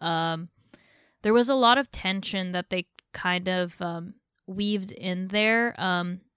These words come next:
with Ian thinking that Barley is a failure and whatever, and not really trusting him, and then coming to the realization that, you know, his brother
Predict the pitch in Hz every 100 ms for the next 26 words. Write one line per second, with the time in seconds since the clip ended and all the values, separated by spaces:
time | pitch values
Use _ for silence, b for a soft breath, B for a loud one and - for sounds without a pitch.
0 | 254 _ 190 180 175 - _ 196 185 180
1 | 180 180 185 - 190 180 180 180 180 175
2 | 180 175 175 175 170 175 170 - 180 175
3 | 175 170 170 170 175 175 170 165 175 170
4 | 170 160 160 160 185 - b b b b
5 | 233 190 226 214 - 202 185 - 190 180
6 | 185 180 180 180 175 175 175 _ _ _
7 | _ - 185 185 180 185 180 180 185 180
8 | 175 170 - 175 175 170 - 180 175 185
9 | 180 175 - 170 170 170